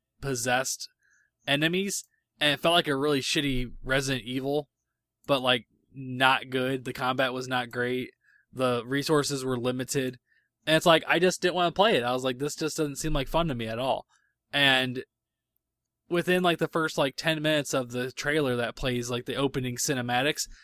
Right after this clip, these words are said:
Big Boss shows up. Just because you're like, "Oh yeah, this is a Metal Gear game. See, there's Big Boss right there. There he goes. Okay, uh, now, now he's gone." And then it's like the whole rest of the game is just like,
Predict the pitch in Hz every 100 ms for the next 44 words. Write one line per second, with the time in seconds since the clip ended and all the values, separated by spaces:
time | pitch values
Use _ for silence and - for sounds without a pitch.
0 | _ _ _ 165 156 127 117 - 120 110
1 | 107 - _ - - - - - 185 190
2 | 175 170 165 160 214 226 240 131 127 156
3 | 165 170 175 156 127 120 113 117 156 147
4 | 135 151 120 117 127 120 117 110 127 123
5 | 113 113 123 113 113 - _ _ 127 113
6 | 127 123 131 123 117 120 101 - _ -
7 | _ _ - 147 147 143 143 139 135 160
8 | 151 135 139 - 135 135 127 123 131 131
9 | - 123